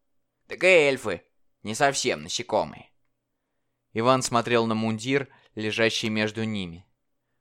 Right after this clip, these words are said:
Все уже было хорошо. Все было совершенно идеально, даже по самым строгим стандартам эльфов. Как можно улучшить совершенство? «Я ведь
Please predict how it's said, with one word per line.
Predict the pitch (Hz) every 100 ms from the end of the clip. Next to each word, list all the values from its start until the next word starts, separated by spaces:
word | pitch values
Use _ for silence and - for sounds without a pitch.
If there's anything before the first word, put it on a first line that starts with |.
| _
Все | - 160 151
уже | 131
было | 120 120 113
хорошо. | - 107 104 - 110 95 90 _ _ _ _ _
Все | - 117
было | 120 113
совершенно | 113 113 110 101 - 127 123 101 95
идеально, | 92 113 120 120 101 95 _ _ _
даже | 107 110 110 104 - _ -
по | 123
самым | 135 127 120
строгим | - 143 127 98
стандартам | 92 95 95 95 92 95 110
эльфов. | 98 - - _ _ _ _ _ _ _
Как | - 143
можно | 147 135 120 113 - _ _
улучшить | 139 139 123 -
совершенство? | - 110 117 - 110 - - - _ _ _ _ _ _ _
«Я | 131 143
ведь | 135 127